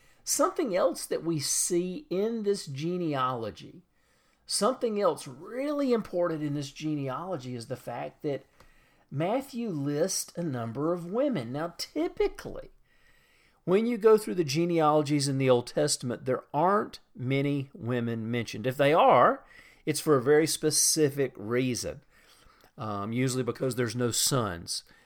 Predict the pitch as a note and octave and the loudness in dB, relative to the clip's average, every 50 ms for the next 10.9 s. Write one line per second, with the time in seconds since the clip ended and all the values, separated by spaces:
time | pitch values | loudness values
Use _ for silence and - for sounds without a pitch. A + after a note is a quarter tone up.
0 | _ _ _ - A2+ A2 - B2 A#2+ A2 A2 A2+ G#2+ G#2+ A2+ A2+ G2+ A#2 A2+ A#2+ | _ _ _ -8 -6 -2 0 0 0 0 0 -4 -4 -4 -6 -4 -2 0 2 2
1 | B2 A#2+ A#2 A2 G2+ A2 G#2 F#2+ G2+ F#2 F#2+ G2 F#2 F2+ - - G2 F#2+ F2+ B2 | 2 2 0 -2 -4 -8 -10 -10 -12 -12 -12 -14 -14 -16 -16 -16 -16 -14 -12 -10
2 | A#2 - - B2 B2+ A#2 - C3 A#2+ - _ _ - B2+ A#2 A#2+ B2 D#3+ F#3+ G#3 | -10 -10 -10 -8 -10 -10 -10 -12 -18 -20 _ _ -20 -18 -14 -6 -2 0 2 2
3 | A3 A3+ A#3 A3+ A3 G#3 F#3+ D#3+ C#3 C3+ C3+ C#3 C#3 D3 D3+ D#3 D#3+ D#3 C#3+ B2 | 4 4 6 6 6 6 6 4 4 4 2 4 6 6 8 8 8 6 6 4
4 | A#2 A2 A2 A2 A2+ A2 G2+ A2 B2+ C3 C#3 D3 D3 C#3+ C#3 C3 A#2 A#2 A2+ A2+ | 4 2 2 2 0 0 -2 0 0 0 0 0 0 -2 -2 -2 -2 -2 -4 -4
5 | A2 - - A2+ A#2+ A#2 A2+ G#2+ F#2+ G2 G2+ G2+ G2+ G2+ G2+ G2 G2 B2 E3+ G3 | -6 -8 -8 -6 -6 -6 -6 -8 -8 -8 -10 -8 -8 -8 -6 -4 -4 -4 -2 -2
6 | - A2+ F#2 - - - - - _ _ _ _ _ _ _ _ _ - D#3 D#3+ | -4 -6 -6 -10 -14 -20 -20 -20 _ _ _ _ _ _ _ _ _ 2 4 6
7 | E3 F3+ F#3 F#3 F#3 F3+ F3+ E3+ D#3 D3+ D3+ D#3 F#3+ A3+ - - F#3+ D#3+ C#3+ D3 | 10 10 10 10 10 6 4 2 2 0 0 -2 -4 -4 -4 -4 -6 -6 -6 -6
8 | C#3 C3+ C3+ C3+ B2+ A#2 A2+ A2+ A#2+ B2 A#2+ C#3 B2+ C3+ C3+ B2 A#2 C3+ C3+ B2 | -6 -6 -4 -4 -4 -2 -2 -2 -2 -2 -4 -6 -6 -6 -6 -6 -4 -4 -4 -4
9 | - - - - B2+ A#2+ A2 - - - - G#2+ G#2 - B2+ C3 C#3+ D3+ - - | -4 -4 -2 0 0 0 0 -2 -6 -10 -10 -10 -6 -2 0 0 0 -2 -4 -6
10 | E3 D#3+ D3 - - - - D#3 D3+ D#3 C3+ A2+ G2 F2+ D2+ - - - | -6 -6 -6 -8 -12 -8 -4 -4 -2 -2 -2 -4 -6 -6 -8 -10 -14 -20